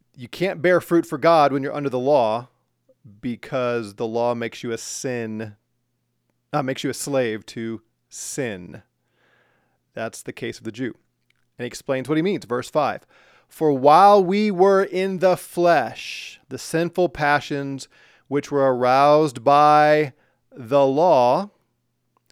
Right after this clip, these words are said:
were at work in the members of our body to bear fruit for death." See, he's just repeating what he's already said. The law caused the Jew to sin more. It aroused sin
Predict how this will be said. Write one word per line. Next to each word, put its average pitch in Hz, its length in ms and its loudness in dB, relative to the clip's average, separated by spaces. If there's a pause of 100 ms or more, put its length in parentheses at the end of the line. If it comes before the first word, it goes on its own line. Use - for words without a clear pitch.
(320)
were 143 200 0
at 143 100 -2
work 143 300 -2
in 151 80 -6
the 139 60 -4
members 139 300 -2
of 135 80 -4
our 143 100 2
body 117 320 -2
to 123 120 -10
bear 113 260 -4
fruit 120 240 -12
for 120 120 -12
death." - 400 -12
See, 143 240 -6
he's 131 120 -6
just - 260 -6 (240)
repeating 156 460 -6
what 156 60 -2
he's 139 120 -2
already 135 160 -2
said. 110 340 -6
The 113 80 -10
law 127 560 2
caused 131 680 -4
the 127 120 -4
Jew 117 800 -2 (400)
to - 140 -12
sin 123 540 -10
more. 113 360 -4
It 110 140 -4
aroused 127 1200 -2 (400)
sin 127 800 -10